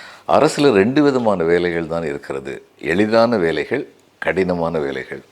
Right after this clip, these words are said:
முடியாத வேலைகள்னு கிடையாது. Easy jobs, difficult jobs, no impossible jobs" அப்படின்னு சொல்லி சொல்லுவார். இது நான் எப்பயுமே மனசுல வச்சிருந்தேன். எந்த ஒரு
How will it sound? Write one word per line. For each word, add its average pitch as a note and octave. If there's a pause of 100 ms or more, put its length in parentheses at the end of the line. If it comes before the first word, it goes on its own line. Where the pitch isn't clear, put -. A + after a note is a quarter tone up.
(320)
முடியாத A2
வேலைகள்னு D#2+
கிடையாது. A#2+ (480)
Easy G#2+
jobs, G#2 (160)
difficult E2+ (120)
jobs, C#2 (340)
no F#2
impossible D2
jobs" C2+
அப்படின்னு E2
சொல்லி E2+
சொல்லுவார். C#2 (480)
இது A#2+
நான் A#2
எப்பயுமே C3
மனசுல E2+
வச்சிருந்தேன். -
எந்த C3
ஒரு C#3+